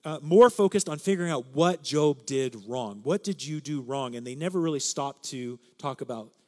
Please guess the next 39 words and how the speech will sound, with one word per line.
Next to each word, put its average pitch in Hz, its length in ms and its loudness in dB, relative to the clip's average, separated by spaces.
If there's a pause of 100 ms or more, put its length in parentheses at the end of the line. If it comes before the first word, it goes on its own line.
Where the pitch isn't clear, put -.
(120)
God's 151 440 -4
angle 110 440 -10
and 113 120 -20
defend 120 300 -14
God's 107 320 -10 (400)
honor. 135 420 -10 (840)
And 139 100 -10
he 147 60 -8
makes 165 240 -4
it 151 80 -6
clear, 170 520 2
in 135 100 -10
a 131 40 -8
way 139 140 0
they 143 140 -4
didn't, 139 300 -4
that 131 120 -10 (300)
God 165 440 0
never 151 380 -4
does 131 640 -4
wickedness, - 640 -12
that 120 120 -14
God 143 240 -2
is 127 220 -10
never 123 640 -8 (320)
unjust. 123 640 -8
And 139 100 -6
then 156 100 -6
he 175 200 -4 (260)
begins 180 380 0
to 151 120 -4
unpack 202 420 -6
this 160 220 -2
and 147 140 -12
explain 185 560 -4
the, 156 100 4
then 156 240 -6
the 143 80 -2
complexity 143 1000 -4